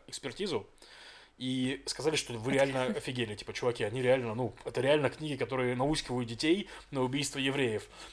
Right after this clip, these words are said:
Speaker 1: И они, вы их делаете на, на деньги оон, которые мы вам даём.
Speaker 2: Какие-то
Speaker 1: И
Speaker 2: скандинавские страны, по-моему, заявили, что они отзывают финансирование,
Speaker 1: По-моему,
Speaker 2: а
Speaker 1: Норвегия и
Speaker 2: скандинавские страны
Speaker 1: Швеция,
Speaker 2: как
Speaker 1: да.
Speaker 2: раз лидируют в образовании в мире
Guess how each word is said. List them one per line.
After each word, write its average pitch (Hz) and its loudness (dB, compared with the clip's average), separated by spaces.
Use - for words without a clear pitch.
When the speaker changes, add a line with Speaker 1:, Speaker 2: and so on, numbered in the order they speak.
Speaker 1:
И 139 4
они, 135 4
вы 165 8
их 156 4
делаете 156 6
на, 127 -4
на 123 -2
деньги 147 0
оон, 156 4
которые 135 0
мы 139 4
вам 131 4
даём. 107 4
Speaker 2:
Какие-то 233 0
Speaker 1:
И 208 -2
Speaker 2:
скандинавские 208 0
страны, 190 0
по-моему, 175 -2
заявили, 175 0
что - -4
они 175 0
отзывают 170 -2
финансирование, 170 -4
Speaker 1:
По-моему, 156 2
Speaker 2:
а - 0
Speaker 1:
Норвегия 131 4
и 156 0
Speaker 2:
скандинавские 175 4
страны 180 6
Speaker 1:
Швеция, - 4
Speaker 2:
как 180 4
Speaker 1:
да. - 4
Speaker 2:
раз 175 2
лидируют 175 -2
в - -6
образовании 151 -4
в - -8
мире 160 -8